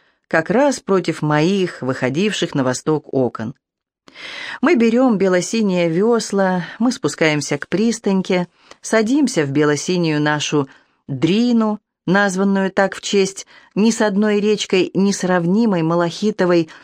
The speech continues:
Басанской реки, и, переплыв Нарову, скользим по водам ее дочери,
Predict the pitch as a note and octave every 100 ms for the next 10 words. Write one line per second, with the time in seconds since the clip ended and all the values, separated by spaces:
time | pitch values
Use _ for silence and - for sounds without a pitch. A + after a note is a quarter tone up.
0 | _ C#3+ E3 E3+ F3 D#3 D3+ - D3 C#3+
1 | - D#3 F3 G3 _ _ _ _ _ _
2 | F#3 F3+ E3+ - _ D#3+ D#3 D#3 D3 C#3
3 | - _ D3+ F3 A#3 G3+ C#3+ C3 - _
4 | _ _ - E3+ D#3+ F#3+ G#3+ - D#3+ D3
5 | G#3 G3 G3 F#3 F3+ F#3 D#3+ G3 D#3+ D3+
6 | C#3 C3+